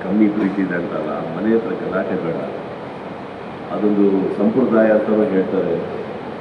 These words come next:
ಮನೆ ಹತ್ರ ಸದ್ದಿರಬಾರ್ದು, ಸದ್ದುಗಳು ಮಾಡಬಾರ್ದು, ಒಂದು ವರ್ಷ ಆಗೋ ತನಕ ಅಂತ ಹೇಳ್ತಾರೆ. ಆ ಪದ್ಧತಿನೂ ನಾನು ಫಾಲೋ ಮಾಡಬೇಕು. ಈ ಕಡೆ ಇವ್ರುಗಳ ಮನಸ್ಸಿಗೂ ನೋವಾಗಿದ್ದಾಗ ನೋಡ್ಕೊಳ್ಬೇಕು. ಇವತ್ತು ಬೆಳಗ್ಗೆ ಬಂದು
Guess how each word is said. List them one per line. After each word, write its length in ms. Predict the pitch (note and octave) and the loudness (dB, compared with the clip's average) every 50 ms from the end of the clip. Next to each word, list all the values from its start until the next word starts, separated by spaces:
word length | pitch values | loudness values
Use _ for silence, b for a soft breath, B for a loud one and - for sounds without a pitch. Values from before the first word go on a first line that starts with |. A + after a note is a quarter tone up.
| - F2 F2+ | -8 -4 0
ಮನೆ 180 | G2 G#2 G#2+ | 2 4 4
ಹತ್ರ 120 | G#2+ G#2 G2+ | 4 4 2
ಸದ್ದಿರಬಾರ್ದು, 1120 | G2 G2+ - G#2 F#2+ F#2+ G#2 G#2+ G2+ F#2+ F#2+ F#2 F#2 F#2 F2+ F#2 F#2 F2+ F2+ - - - | 0 0 0 0 2 6 6 6 6 6 4 4 2 2 2 0 0 -2 -2 -4 -6 -6
ಸದ್ದುಗಳು 460 | - F#2+ F2+ F#2+ G#2+ G2+ G2+ F#2+ F2 E2+ | -6 -6 0 2 4 4 4 4 4 0
ಮಾಡಬಾರ್ದು, 600 | E2+ E2+ - - - - - D#2+ E2 E2 D#2 D2+ - - - - - - - - - - - - - - | -2 -2 -2 -2 -2 -2 -2 -4 -4 -4 -4 -4 -6 -8 -10 -10 -10 -10 -10 -10 -10 -12 -12 -12 -10 -6
ಒಂದು 160 | F2+ F#2+ F2 F#2+ | -4 -2 0 0
ವರ್ಷ 220 | G2 F#2+ - G#2 | 0 0 0 0
ಆಗೋ 220 | G2+ G2 F#2+ F#2 | 0 0 0 0
ತನಕ 120 | F#2 F#2 F#2 | -2 -2 -2
ಅಂತ 340 | F2+ E2+ F2 F2 F2 E2+ F2+ | -2 -2 -2 -2 -2 -2 -4
ಹೇಳ್ತಾರೆ. 440 | F2 F2 F2 F2 F2 F2 E2+ E2 | -4 -4 -4 -6 -4 -4 -4 -2
ಆ 100 | E2 F2 | -2 -2
ಪದ್ಧತಿನೂ 580 | - - - G2+ - G2+ G2+ - G#2+ G2 G#2 G#2 | -2 0 0 0 2 2 2 2 2 4 4 4
ನಾನು 140 | G2+ G2 G2+ | 4 4 2
ಫಾಲೋ 420 | G2+ G2+ - F#2 F2+ F2+ F2+ F2+ | 0 -4 -4 -4 -4 -4 -4 -4
ಮಾಡಬೇಕು. 520 | F2 F2 E2+ E2+ F2 F2 - F2+ F2 E2+ F2 | -4 -4 -4 -4 -4 -4 -4 -4 -4 -4 -4
ಈ 120 | F2 - | -4 -4
ಕಡೆ 200 | F#2 F2+ E2+ E2+ E2+ E2+ E2+ - - - - - - - - - - F#2 G2+ | -4 -2 0 0 0 0 -2 -6 -8 -8 -10 -10 -10 -10 -10 -6 0 4 6
ಇವ್ರುಗಳ 420 | A2+ A2+ A2 A2 A2 A2 G2+ G2 | 6 6 6 6 4 4 4 4
ಮನಸ್ಸಿಗೂ 300 | G2+ G2+ G2 - A2 G#2 | 2 2 2 2 2 4
ನೋವಾಗಿದ್ದಾಗ 580 | G2+ F#2+ F#2+ G2 G2 G2 G2 F#2 F#2 F2+ F#2+ F#2 | 4 4 4 4 4 4 2 0 0 -2 -2 -2
ನೋಡ್ಕೊಳ್ಬೇಕು. 720 | F2+ F2 F2+ E2+ D#2 F2+ F2+ E2+ E2+ F2 E2+ F#2 F#2 F#2+ | -2 -2 -4 -4 -4 -4 -4 -2 -2 -2 -2 0 0 4
ಇವತ್ತು 260 | G#2+ B2 A#2+ - B2 | 6 6 6 4 2
ಬೆಳಗ್ಗೆ 340 | G#2 F#2+ G2 G#2+ G#2+ A2+ A2+ | 2 4 4 4 6 4 4
ಬಂದು 480 | G2+ G#2 G2+ G2+ G2 G2+ G2+ G2 - | 4 4 2 2 4 2 2 2 0